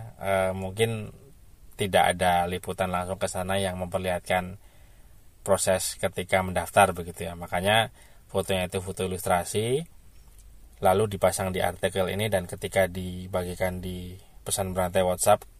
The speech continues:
ditambah narasi mengait-ngaitkan dengan Indonesia, ya langsung banyak yang kegocek gitu. Dikiranya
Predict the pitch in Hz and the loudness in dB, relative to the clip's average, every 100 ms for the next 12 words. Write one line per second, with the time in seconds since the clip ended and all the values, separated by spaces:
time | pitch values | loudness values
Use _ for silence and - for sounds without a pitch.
0 | - - - - - 101 98 95 92 92 | -20 -20 -20 -20 -8 -2 2 2 2 0
1 | 92 92 90 87 98 95 92 95 95 92 | 2 2 2 0 -2 -2 -4 -6 -2 -2
2 | 92 95 92 98 92 92 92 92 92 90 | -2 -6 -2 -4 -4 -8 -6 -4 -4 -6
3 | 87 - 107 117 107 92 87 87 - - | -6 2 6 8 8 4 2 -4 -18 -20
4 | - - - 90 90 110 113 110 113 - | -20 -14 -4 -2 0 2 2 0 -8 -16
5 | - - - - - 98 95 90 95 95 | -20 -20 -20 -20 -16 -2 0 0 -2 2
6 | 101 104 104 110 - - 95 92 - - | 4 6 8 8 8 -4 -10 -10 -12 -8
7 | 92 92 90 - - - - - - 95 | -8 -8 -12 -18 -20 -20 -20 -20 -16 -12
8 | 92 95 92 98 110 113 113 117 | 0 4 4 6 8 8 6 0